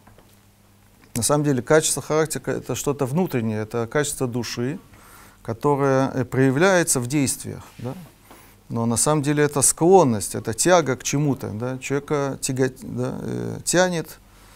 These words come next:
как-то себя вести. Да? Человек может осознанно,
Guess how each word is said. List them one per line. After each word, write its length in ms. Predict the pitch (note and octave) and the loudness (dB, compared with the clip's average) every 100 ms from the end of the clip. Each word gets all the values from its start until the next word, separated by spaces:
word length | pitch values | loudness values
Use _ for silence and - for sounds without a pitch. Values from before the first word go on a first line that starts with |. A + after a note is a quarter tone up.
| - - | -20 -2
как-то 300 | D3 D3 C#3+ | -2 0 -2
себя 320 | C#3 C3 C3+ | 0 2 2
вести. 480 | C3 - - A#2 G#2 - | 2 -2 -4 -6 -8 -12
Да? 80 | - - - - - - | -16 -18 -20 -20 -20 -20
Человек 260 | - C#3+ C#3 | -4 -4 0
может 400 | C#3+ E3 D#3+ D#3+ | 2 4 2 2
осознанно, 960 | C3 - G#3 G3+ E3 D#3+ D3 C#3+ E3 | 2 6 6 6 2 0 2 0 -2